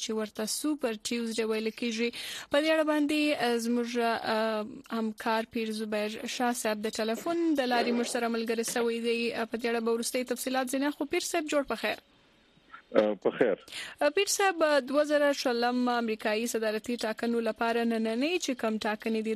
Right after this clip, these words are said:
Speaker 1: د ډیموکرات کاندیدانو، ترمنځ، دا ډېرې مهمې ګڼل کیږي. تاسو څه تفصیلات لرئ زموږ اوریدونکو لپاره؟
Speaker 2: جی، بالکل. نن دلته دا د ډیموکراټک پارټي،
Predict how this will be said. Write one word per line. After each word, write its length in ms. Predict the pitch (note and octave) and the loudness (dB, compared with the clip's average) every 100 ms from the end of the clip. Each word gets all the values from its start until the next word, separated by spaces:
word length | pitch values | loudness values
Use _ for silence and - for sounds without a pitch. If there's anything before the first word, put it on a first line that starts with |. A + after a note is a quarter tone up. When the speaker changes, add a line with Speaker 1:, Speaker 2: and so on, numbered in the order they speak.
| A3 | -2
Speaker 1:
د 100 | G#3+ | -4
ډیموکرات 540 | G#3+ A3 A#3 A3+ A3+ A3+ | -4 -2 -2 -2 -2 -4
کاندیدانو، 580 | G#3+ G#3+ A3 A3 A3 G#3+ - A3 G#3+ G#3+ | -2 0 0 0 0 0 -2 -2 -2 -4
ترمنځ، 340 | G#3+ G#3+ A3+ A3+ A#3 C4+ | -2 -2 0 0 0 0
دا 60 | C#4+ | 2
ډېرې 260 | E4 D#4+ B3+ A#3 | 2 2 2 2
مهمې 360 | A#3+ F4 E4+ A#3 | 2 2 2 2
ګڼل 360 | G#3+ G#3+ G#3 G#3 - | 0 0 -2 -4 -4
کیږي. 320 | G#3 G#3+ A3+ - - - - | -4 -2 -2 -4 -10 -6 0
تاسو 160 | F#4 - | 2 2
څه 120 | - F#4 D4 | 0 0 -2
تفصیلات 400 | - A#3+ A3+ A3+ | 0 0 2 0
لرئ 180 | A3 G#3+ | 0 0
زموږ 240 | G#3+ G#3 G#3+ | -2 -2 -4
اوریدونکو 480 | G#3 G#3 G#3+ A3 G3+ | -4 -4 -6 -4 -6
لپاره؟ 360 | - G3+ - - _ _ _ _ _ _ _ - A#2 A#2+ | -4 -4 -6 -10 _ _ _ _ _ _ _ -8 -2 0
Speaker 2:
جی، 80 | C#3+ | 0
بالکل. 300 | C#3+ D#3 F3 D3+ | 0 0 0 2
نن 160 | D3 D3 | 0 2
دلته 300 | D3 C#3 C#3 A#2+ | 0 0 -2 2
دا 100 | B2+ B2 A#2 G2 G2+ | 2 4 4 2 0
د 100 | G#2 | 0
ډیموکراټک 640 | G#2+ G#2+ - A2+ - G#2+ _ | 0 0 2 0 2 -2 _
پارټي، 440 | G2+ G2 - G#2+ | 2 2 2 2